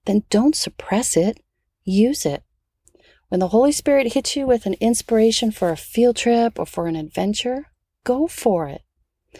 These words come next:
Not only are they learning something really cool that day on your adventure, but you're making memories with your kids. Then, the academic areas that you dislike,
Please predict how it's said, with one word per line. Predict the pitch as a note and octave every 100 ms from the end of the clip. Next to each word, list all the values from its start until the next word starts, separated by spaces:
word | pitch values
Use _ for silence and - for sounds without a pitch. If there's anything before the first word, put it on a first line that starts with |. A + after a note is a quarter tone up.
| - - _
Not | F#3 A#3+
only | B3 A#3+ B3+ B3
are | G3
they | G3+
learning | F#3 F#3 G3
something | - G3 G3+ F#3+
really | F3 G3+
cool | - G3+ G#3+
that | G#3+ F3
day | - E3+
on | E3+ E3+
your | D#3+
adventure, | D3 D#3 D#3 - F#3 A3 _ _ _ _
but | F3
you're | F#3 F3+
making | F3+ F3 F#3+
memories | F3 D3+ D3+ D3+ -
with | D3 -
your | D#3
kids. | - D3 - - - _ _ _ _ _ _ _ _ _ _ _ - - _
Then, | A#3+ A3+ A4 A#4+ A#3 E3+ D#3+ G#3 E4+ -
the | A3+ -
academic | G3 G3+ - B3 C#4 D#4 -
areas | F#3 F3 F3 G#3 -
that | G#3
you | F#3+ G3
dislike, | B3 - F#3+ D#3+ F#3+ -